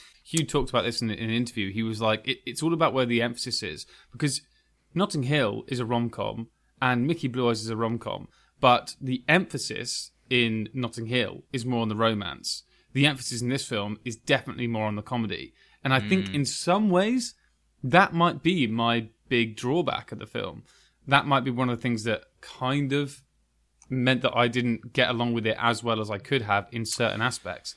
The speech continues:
Speaker 2: I think that's absolutely true. And unfortunately, I think that's why this film is not a cult classic Hugh Grant film.
Speaker 1: Yeah.
Speaker 2: Because it doesn't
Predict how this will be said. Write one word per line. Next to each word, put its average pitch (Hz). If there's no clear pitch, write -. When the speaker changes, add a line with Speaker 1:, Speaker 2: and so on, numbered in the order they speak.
Speaker 2:
I 104
think 135
that's 113
absolutely 107
true. 120
And 120
unfortunately, 131
I 117
think 131
that's 117
why 107
this 117
film 104
is 107
not 113
a 110
cult -
classic 104
Hugh 104
Grant 98
film. 104
Speaker 1:
Yeah. 147
Speaker 2:
Because 110
it 131
doesn't 143